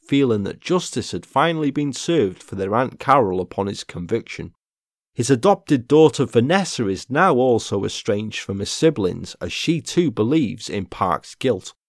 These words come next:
and even appeared as a prosecution witness in two thousand and four, testifying as to how Gordon was a strict father who used to use a cane to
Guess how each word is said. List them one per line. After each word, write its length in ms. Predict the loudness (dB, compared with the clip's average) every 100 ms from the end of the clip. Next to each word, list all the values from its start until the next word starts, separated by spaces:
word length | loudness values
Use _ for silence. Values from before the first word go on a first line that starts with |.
| _ -8
and 100 | -2
even 320 | -2 -2 -4
appeared 460 | -4 0 2 2 0
as 120 | -8
a 60 | -8
prosecution 840 | -4 -4 -4 -8 -6 -4 -4 -2
witness 380 | -4 -6 -12 -10
in 100 | -10
two 240 | -6 -6
thousand 420 | -2 -2 -2 -4
and 120 | -6
four, 380 | -2 0 0 -2 -10
testifying 600 | -4 -2 -2 -2 -2 0
as 120 | -2 -6
to 60 | -2
how 200 | 2 2
Gordon 420 | 4 2 2 -2
was 160 | -4
a 60 | -6
strict 420 | -8 -4 -4 -4
father 580 | 0 6 6 6 0 -4
who 60 | -4
used 400 | -2 -2 -2 -4
to 40 |
use 240 | -2 -2 -4
a 60 |
cane 480 | -8 -2 -2 -2 -6
to 160 | -12